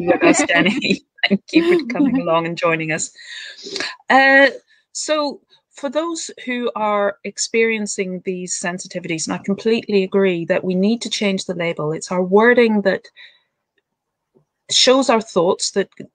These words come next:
Speaker 1: that determines our beliefs, that therefore determines our experience and how we experience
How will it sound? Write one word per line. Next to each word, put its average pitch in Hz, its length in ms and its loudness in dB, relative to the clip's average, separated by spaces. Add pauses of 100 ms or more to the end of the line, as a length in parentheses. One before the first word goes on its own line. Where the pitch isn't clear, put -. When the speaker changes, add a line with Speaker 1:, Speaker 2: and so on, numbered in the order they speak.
(340)
Speaker 1:
that 180 240 -2
determines 226 500 -2
our 196 100 2
beliefs, 180 480 -2
that 190 180 -2
therefore 202 300 2
determines 185 480 -2
our 165 140 -2
experience 202 760 2
and 175 120 -8
how 208 200 2
we 208 200 0
experience 185 920 -2